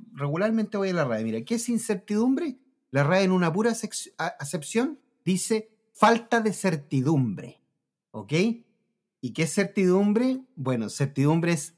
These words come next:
certeza, y que significa que es conocimiento seguro y claro de algo.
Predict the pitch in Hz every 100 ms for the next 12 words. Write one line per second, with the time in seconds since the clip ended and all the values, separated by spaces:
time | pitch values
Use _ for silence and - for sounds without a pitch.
0 | _ _ - - 131 113 - - 185 -
1 | 143 170 - _ _ _ _ _ _ 131
2 | 120 - 147 139 165 180 180 190 165 143
3 | 143 165 175 - 175 - 131 151 196 220
4 | 175 143 170 190 196 147 139 151 185 139
5 | 98 87 -